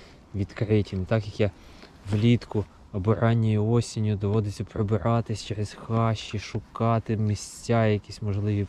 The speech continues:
протоптані. В чоботах особо не походиш, в штанах жарко, ну, не дуже комфортно. Зараз от саме такий час, коли в таких місцях ловити прям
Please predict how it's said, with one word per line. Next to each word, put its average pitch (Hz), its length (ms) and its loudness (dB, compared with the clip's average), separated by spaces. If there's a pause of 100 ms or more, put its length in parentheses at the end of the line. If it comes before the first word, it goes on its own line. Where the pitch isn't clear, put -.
протоптані. 104 760 0 (720)
В - 60 -20
чоботах 117 540 2
особо 117 380 0
не 117 120 2
походиш, 110 680 -2
в - 180 -16
штанах 107 440 0
жарко, 107 540 2
ну, 123 180 2 (100)
не 120 120 0
дуже 107 240 2
комфортно. - 580 -4 (800)
Зараз 123 460 2
от 107 100 -4
саме 113 260 0
такий 107 300 0
час, 123 320 0
коли 107 240 -2
в 98 60 -4
таких - 380 -8
місцях 120 420 -2
ловити 104 360 0
прям 92 360 -4